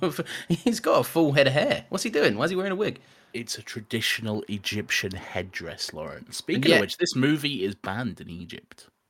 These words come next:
Speaker 1: Is it?
Speaker 2: Yeah, it is.
Speaker 1: Is it too real for them?
Speaker 2: <sighs> Maybe. It's, uh, I don't know why it's banned, but it is.
Speaker 1: I like my big sand triangles.
Speaker 2: <clears throat>
Speaker 1: Don't tell me that they were built by slaves.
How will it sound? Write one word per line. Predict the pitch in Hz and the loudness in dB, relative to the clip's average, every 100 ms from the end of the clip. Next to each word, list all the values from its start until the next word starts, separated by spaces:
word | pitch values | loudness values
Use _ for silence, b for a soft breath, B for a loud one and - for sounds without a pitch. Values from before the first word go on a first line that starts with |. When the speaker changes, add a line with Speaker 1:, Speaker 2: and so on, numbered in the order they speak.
| _ _ | _ _
Speaker 1:
Is | 370 330 | -4 -2
it? | 151 - - _ _ | -2 -4 -14 _ _
Speaker 2:
Yeah, | - 95 127 71 - | -6 -4 -4 -8 -14
it | 80 95 | -10 -8
is. | 107 80 - - _ _ - | -8 -8 -12 -16 _ _ -12
Speaker 1:
Is | 98 | -8
it | 101 | -8
too | - 113 92 | -6 -6 -4
real | 101 92 76 | -4 -4 -6
for | - | -10
them? | 64 60 B B B B B B | -12 -12 B B B B B B
Speaker 2:
<sighs> | B B B B B | B B B B B
Maybe. | 98 92 92 76 65 - b b - | -10 -8 -8 -10 -12 -14 b b -20
It's, | - - - - - 127 | -18 -14 -12 -10 -10 -8
uh, | - 98 95 92 90 | -8 -6 -6 -6 -6
I | 101 | -4
don't | 117 104 | -4 -4
know | 95 | -6
why | 95 73 | -8 -8
it's | 71 - | -8 -10
banned, | - 76 73 - - | -10 -12 -12 -14 -12
but | |
it | 82 69 | -10 -2
is. | 123 | 2
Speaker 1:
I | |
like | 127 151 156 - | 8 8 8 2
my | 117 | 0
big | 113 110 92 | 0 -4 -4
sand | - - 107 95 90 85 | -4 -2 -2 -2 -4 -6
triangles. | - - 98 85 80 71 65 64 - - _ _ _ | -6 -2 -2 -2 -6 -10 -12 -12 -16 -18 _ _ _
Speaker 2:
<clears throat> | - 131 123 | -2 0 2
Speaker 1:
Don't | 139 160 | 2 2
tell | - 120 | 2 0
me | 107 | 0
that | 101 | -2
they | 92 | -4
were | 85 | -6
built | 80 90 73 | -4 -6 -4
by | 78 | -8
slaves. | - 90 69 85 110 | -8 -10 -10 -10 -12